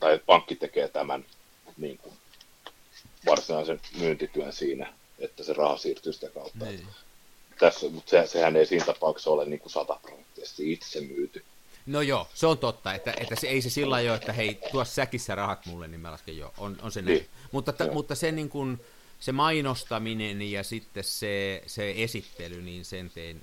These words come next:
Speaker 2: teen itse, mutta tota,
Speaker 1: Joo.
Speaker 2: mutta
Speaker 1: Sekin
Speaker 2: me
Speaker 1: on kyllä
Speaker 2: ollaan
Speaker 1: semmoinen
Speaker 2: erilaisia.
Speaker 1: seikka, että, joo, sekin on semmoinen seikka, että sen saattaa moni, moni, moni tehdä helpommin ja paremmin itse.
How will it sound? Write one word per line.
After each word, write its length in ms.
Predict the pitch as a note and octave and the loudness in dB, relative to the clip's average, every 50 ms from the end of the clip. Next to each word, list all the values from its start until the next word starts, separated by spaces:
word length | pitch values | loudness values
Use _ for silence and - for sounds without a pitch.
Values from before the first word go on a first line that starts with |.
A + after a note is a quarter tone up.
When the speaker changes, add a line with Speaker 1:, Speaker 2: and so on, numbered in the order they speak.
| - - - | -18 -16 -16
Speaker 2:
teen 220 | E2+ E2 E2+ F2 | -14 -12 -12 -10
itse, 220 | F2+ F2+ - - D#2+ D#2 - - | -10 -10 -12 -12 -10 -10 -10 -12
mutta 220 | E2+ - - - | -12 -14 -18 -20
tota, 260 | - E2+ E2 - - F#2 - - - | -18 -18 -16 -14 -14 -14 -16 -16 -16
Speaker 1:
Joo. 240 | - D2+ D2 C#2 - - - - - - - - - - - | -12 -12 -12 -12 -12 -12 -14 -16 -16 -18 -20 -20 -20 -14 -10
Speaker 2:
mutta 220 | D#3+ E3 - - G3+ | -8 -6 4 6 8
Speaker 1:
Sekin 140 | G3 G3+ D3 | 8 12 12
Speaker 2:
me 40 | G2 | 12
Speaker 1:
on 60 | F#2 | 12
kyllä 20 | |
Speaker 2:
ollaan 120 | G3+ - - | 12 12 12
Speaker 1:
semmoinen 380 | - A2 G2+ G2 G2 F#2 F2+ | 12 12 12 12 10 10 10
Speaker 2:
erilaisia. 120 | F2+ G#2 F#2+ | 12 12 12
Speaker 1:
seikka, 280 | F2+ F2+ - F#2+ F2+ | 12 12 10 8 8
että, 160 | E2+ - - - - - - - | 8 8 4 -2 -16 -18 -4 6
joo, 200 | G#2+ G#2 F#2 E2+ | 8 10 10 10
sekin 280 | - - A2 F2+ - G2 | 8 4 2 4 6 6
on 60 | F#2 | 8
semmoinen 360 | - A2 G2 G2 F#2+ F2 F2+ | 8 8 6 6 4 0 2
seikka, 340 | - - F2+ E2 - - E2+ | 6 6 6 6 6 4 2
että 120 | D#2+ - - | 2 0 -2
sen 160 | - E2+ D#2 | -4 0 4
saattaa 400 | F#2 F2+ E2+ - - F2+ F2+ - - | 4 4 4 4 4 4 4 4 4
moni, 280 | F#2+ G2 F#2+ F2+ F2 E2 - | 4 6 8 8 8 6 4
moni, 280 | G2+ G2 F2+ E2 - - - - - | 4 4 4 4 2 -2 -10 -4 0
moni 220 | G#2 G2+ F#2 F2 | 2 2 2 2
tehdä 240 | - - E2+ D#2+ D#2+ | -2 -2 -4 0 4
helpommin 600 | F#2 F#2+ E2+ D#2 - - D2 D2 D2 D2 C#2+ - - | 8 8 8 8 6 0 -4 -4 -4 -4 -6 -8 -10
ja 80 | - D#2 - | -14 -6 0
paremmin 380 | - E2+ D#2+ D#2+ C#2+ C#2+ D2 D2+ | 4 4 4 4 4 0 -2 -4
itse. 400 | D#2+ E2 - - - - - | -4 -4 -6 -8 -8 -8 -8